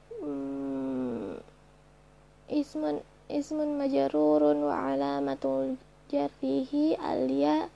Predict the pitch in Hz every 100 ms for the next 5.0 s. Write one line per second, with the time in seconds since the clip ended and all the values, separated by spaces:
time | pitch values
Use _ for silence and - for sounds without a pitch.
0 | - - - - 285 - 277 285 277 277
1 | 294 311 311 285 277 269 269 269 269 269
2 | 277 269 - - - - - 269 277 277
3 | - - - - - - - - - -
4 | - - 269 269 294 294 277 269 294